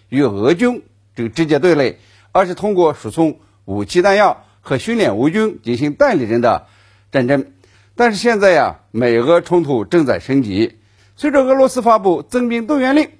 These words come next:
美国感到呀，这个俄军啊，并不是一个纸老虎，仍然有充足的弹药储备和巨大的这个火炮发射能力，仍然是一支未被攻破的致命力量。这个乌克兰军队呢，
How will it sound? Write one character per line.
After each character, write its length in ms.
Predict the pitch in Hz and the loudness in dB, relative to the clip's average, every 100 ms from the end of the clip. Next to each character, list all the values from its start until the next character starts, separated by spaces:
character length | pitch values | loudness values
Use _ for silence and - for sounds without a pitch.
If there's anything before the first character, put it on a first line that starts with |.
| _ _ - | _ _ -4
美 160 | 135 | 0
国 120 | 175 | 2
感 200 | 180 113 | 0 0
到 100 | 117 | 2
呀， 220 | 131 90 - _ | 0 0 -6 _
这 80 | 143 | -4
个 80 | 135 | -2
俄 180 | 147 214 | 0 0
军 180 | 277 285 | 0 -2
啊， 200 | 98 - | -2 0
并 160 | 170 156 | 0 0
不 60 | |
是 120 | 147 143 | -2 -4
一 40 | |
个 120 | 120 | -4
纸 80 | 104 | -4
老 160 | 92 101 | -4 -4
虎， 240 | 110 - _ _ | -6 -18 _ _
仍 260 | 98 127 220 | -4 -2 0
然 280 | 220 127 - _ - | 0 -2 -6 _ -8
有 220 | 127 127 | -2 -2
充 220 | - 170 | 0 0
足 100 | 170 | 0
的 220 | 156 127 - | 0 -2 0
弹 180 | 185 175 | 0 2
药 280 | 160 - _ _ - | 0 -4 _ _ -8
储 100 | 202 | 0
备 220 | 202 - _ _ | 0 -2 _ _
和 200 | - 151 | -2 -2
巨 260 | - 262 196 | -2 -6 0
大 200 | 165 135 | 0 0
的 220 | 127 - _ _ - | -4 -6 _ _ -12
这 80 | |
个 80 | 139 | -12
火 180 | - 120 | -4 -4
炮 180 | 117 185 | 0 0
发 140 | 190 | 2
射 140 | 170 147 | 0 0
能 180 | 127 | 0
力， 220 | 123 - _ | -2 -6 _
仍 220 | 101 120 208 | -6 0 2
然 180 | 214 | 2
是 140 | - 160 | 2 0
一 80 | 117 | 0
支 280 | 131 113 _ _ _ | -4 -4 _ _ _
未 260 | 165 247 185 | -6 0 0
被 160 | 127 120 | 0 0
攻 460 | 185 202 202 185 | 0 0 -2 -6
破 280 | _ - 240 | _ -2 0
的 320 | 131 - _ _ | 2 -2 _ _
致 220 | - 190 | -8 -4
命 380 | 233 240 180 131 _ _ _ - | 0 0 0 -4 _ _ _ -6
力 180 | 208 | 0
量。 200 | 147 87 - _ _ _ | 0 0 -8 _ _ _
这 80 | 139 | -4
个 60 | |
乌 80 | 190 | -2
克 120 | 233 | 0
兰 120 | 208 147 | 0 2
军 140 | 175 | 4
队 100 | 151 | 4
呢， 200 | 113 | 0